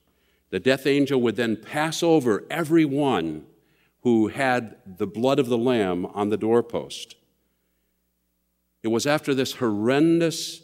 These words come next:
happening for the Egyptians that the Egyptian Pharaoh released Israel. And then we have one of the greatest events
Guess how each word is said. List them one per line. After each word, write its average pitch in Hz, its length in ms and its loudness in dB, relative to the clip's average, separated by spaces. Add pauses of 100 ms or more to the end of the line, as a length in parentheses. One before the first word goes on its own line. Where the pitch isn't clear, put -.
happening 104 640 -4
for 110 180 -2
the 98 140 -4
Egyptians 92 760 -8 (640)
that 113 160 -2
the 120 120 -2
Egyptian 135 800 -2 (260)
Pharaoh 101 560 2
released 107 560 -4
Israel. 85 540 -6 (480)
And 117 120 -2
then 190 180 4
we 117 140 4
have 95 400 -6 (320)
one 127 140 2
of 120 60 0
the 107 80 -2
greatest 170 840 0 (220)
events 117 600 -4